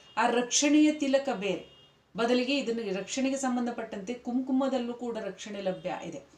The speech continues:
ಆದ್ರೆ ವಿಶೇಷವಾದಂಥ ತಿಲಕಧಾರಣೆಯನ್ನ ಮಾಡೋದ್ರಿಂದ ಅದರಲ್ಲೂ ಕೂಡ ರಕ್ಷಣೆ ಇರುತ್ತೆ. ಯಾವಾಗ ಹೋಮ ಹವನ ಇತ್ಯಾದಿ ಆದಂಥ ಸಂದರ್ಭದಲ್ಲಿ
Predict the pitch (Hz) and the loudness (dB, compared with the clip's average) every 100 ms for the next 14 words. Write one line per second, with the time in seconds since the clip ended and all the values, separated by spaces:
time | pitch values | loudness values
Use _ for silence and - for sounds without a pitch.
0 | _ _ - 196 220 220 214 285 269 247 | _ _ -10 0 2 2 0 2 2 2
1 | 240 226 196 233 - 233 262 269 254 226 | 0 0 -4 -10 -8 -4 0 2 2 0
2 | 208 190 190 190 185 185 180 156 143 131 | -4 -4 -2 -2 0 0 -2 -2 -8 -6
3 | 165 147 - _ _ _ _ _ _ _ | -6 -6 -10 _ _ _ _ _ _ _
4 | _ 196 262 320 302 262 226 220 - 226 | _ 2 6 6 4 0 0 -2 -4 -4
5 | 202 185 170 170 185 208 202 208 190 180 | -4 -6 -4 0 0 0 0 0 0 0
6 | 190 196 214 226 190 190 190 220 202 190 | -2 -2 -4 -2 0 0 -2 -4 -4 -8
7 | 214 202 185 - 190 185 180 180 180 165 | -4 -2 0 0 0 0 -4 -6 -8 -8
8 | 160 143 151 135 147 185 _ | -8 -8 -10 -10 -12 -16 _